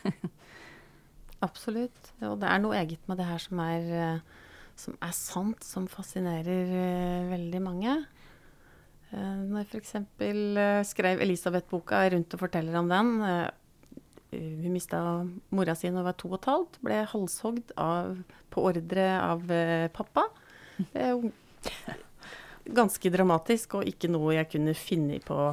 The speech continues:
Speaker 2: <laughs> av meg selv. Det hadde ikke vært noen barnebok, men det har faktisk skjedd. Og så er det veldig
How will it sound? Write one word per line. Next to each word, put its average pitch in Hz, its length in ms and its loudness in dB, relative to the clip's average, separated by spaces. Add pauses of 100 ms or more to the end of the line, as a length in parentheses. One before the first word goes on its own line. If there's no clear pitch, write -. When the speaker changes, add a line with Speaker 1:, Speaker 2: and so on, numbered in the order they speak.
(380)
Speaker 2:
<laughs> - 760 -6
av 180 80 2
meg 190 160 4
selv. 254 220 2
Det 214 80 4
hadde 196 160 4
ikke 196 160 0
vært 196 100 -6
noen 202 140 0
barnebok, 196 340 -4 (160)
men 254 140 -2
det 247 100 0
har 240 80 2
faktisk 226 420 -6
skjedd. 226 220 -6 (960)
Og 214 80 -10
så 208 140 2
er 196 60 4
det 214 100 2
veldig 196 260 0